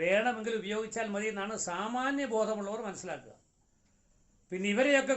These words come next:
കുറിച്ച് പണ്ട് ഏതോ സിനിമയിൽ ഒരു സുകുമാരി അവതരിപ്പിച്ചൊരു കഥാപാത്രം പറയുന്നത് കേട്ടിട്ടുണ്ട്. അല്പമെങ്കിലും ബുദ്ധി ഇവനുണ്ടായിരുന്നെങ്കിൽ മന്ദബുദ്ധി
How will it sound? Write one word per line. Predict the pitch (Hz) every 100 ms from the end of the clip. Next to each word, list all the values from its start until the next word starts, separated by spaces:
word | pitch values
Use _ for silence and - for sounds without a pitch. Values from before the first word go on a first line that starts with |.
| 247
കുറിച്ച് | 247 233 233 - - _ _ _ _ _ _ -
പണ്ട് | 202 226 240
ഏതോ | 269 277 226
സിനിമയിൽ | 233 269 262 247 277 285 226
ഒരു | 226 -
സുകുമാരി | 220 262 285 294 277
അവതരിപ്പിച്ചൊരു | 254 254 220 240 214
കഥാപാത്രം | 202 233 240 233 226 208
പറയുന്നത് | 196 208 208 185
കേട്ടിട്ടുണ്ട്. | 175 147 117 - _ _ _ _ _ _ _ -
അല്പമെങ്കിലും | 165 165 240 247 247 277 254
ബുദ്ധി | 208 277 277
ഇവനുണ്ടായിരുന്നെങ്കിൽ | 262 247 226 240 226 226 220 220 196
മന്ദബുദ്ധി | 190 247 262 262